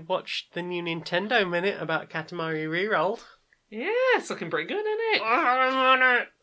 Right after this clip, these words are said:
Speaker 1: I want it so bad.
Speaker 2: Mm-hmm.
Speaker 1: Um, yeah, I've, um,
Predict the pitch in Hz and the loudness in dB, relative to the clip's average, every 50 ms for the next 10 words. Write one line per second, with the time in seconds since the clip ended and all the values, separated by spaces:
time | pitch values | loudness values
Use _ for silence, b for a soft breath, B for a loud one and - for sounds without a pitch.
0 | - - - - 180 202 196 202 208 208 202 185 - - 190 190 202 180 185 190 | -20 -20 -12 -10 -8 -6 -4 -2 -2 -2 -2 -4 -4 -4 -2 -2 0 0 2 4
1 | 196 208 202 208 208 202 202 202 202 202 202 202 208 202 202 190 170 170 165 165 | 4 4 4 4 4 4 4 4 2 2 2 2 2 2 2 0 -2 -6 -6 -4
2 | 185 - - - 180 185 190 190 190 190 - - 220 233 220 208 214 233 247 240 | -6 -6 0 4 4 4 4 4 0 -4 -2 4 8 8 10 10 10 8 4 0
3 | - - _ _ _ _ _ - _ - - - 175 160 160 165 165 151 | -4 -10 _ _ _ _ _ -20 _ -10 -6 -6 -4 -4 -6 -8 -12 -14